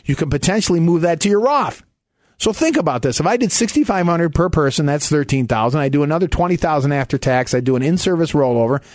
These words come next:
These are questions you wanna ask your four oh one K. I'm just giving you general ideas. So n-, find out if you can do these things. Now I move another twenty thousand over this year. Now I've got the twenty thousand plus the thirteen thousand.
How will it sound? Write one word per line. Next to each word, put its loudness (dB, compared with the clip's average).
These 2
are 2
questions 0
you 2
wanna 0
ask -2
your 0
four -2
oh 0
one -4
K. -2
I'm -2
just -2
giving 0
you 2
general 0
ideas. 0
So 0
n-, 0
find -2
out 2
if -2
you 0
can 2
do 0
these 0
things. -2
Now 0
I 2
move 2
another 0
twenty -2
thousand 0
over 0
this -4
year. -2
Now -2
I've 0
got -2
the -4
twenty 0
thousand 0
plus -4
the -6
thirteen -2
thousand. 0